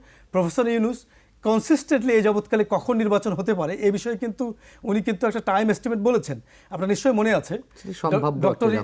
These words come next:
Speaker 1: ডক্টর ইউনূস যখন, আহ, ইউএন অ্যাসেম্বলিতে যখন গেলেন, উনি নিউ ইয়র্ক টাইমসকে কিন্তু বলেছিলেন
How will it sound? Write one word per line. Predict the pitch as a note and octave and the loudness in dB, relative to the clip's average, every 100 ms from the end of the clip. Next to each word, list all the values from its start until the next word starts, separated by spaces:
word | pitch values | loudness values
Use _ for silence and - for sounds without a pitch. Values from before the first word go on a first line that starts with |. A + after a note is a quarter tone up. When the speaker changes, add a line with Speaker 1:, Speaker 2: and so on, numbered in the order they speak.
| F#3+ | -2
Speaker 1:
ডক্টর | F#3+ - A3+ | -2 0 2
ইউনূস | G#3 A3 G#3 | 4 2 2
যখন, | G#3 - A#3 A#3 - _ _ _ | 0 0 0 -2 -8 _ _ _
আহ, | F#3 E3+ G3+ | 0 2 2
ইউএন | G#3 A3 | 2 2
অ্যাসেম্বলিতে | G3+ A#3 G3+ G#3+ G#3+ | 2 0 0 0 0
যখন | G3 A3 G3 F#3+ F#3 | 0 0 -4 -6 -2
গেলেন, | E3+ F3+ B3+ B3+ | 0 0 -2 -2
উনি | G3 G3 | -2 0
নিউ | G3+ | 2
ইয়র্ক | G#3+ | 2
টাইমসকে | A3 F#3+ F3+ G#3+ | 2 0 0 -4
কিন্তু | G#3 | -2
বলেছিলেন | G3 G#3 E3+ D3 | 2 2 0 -6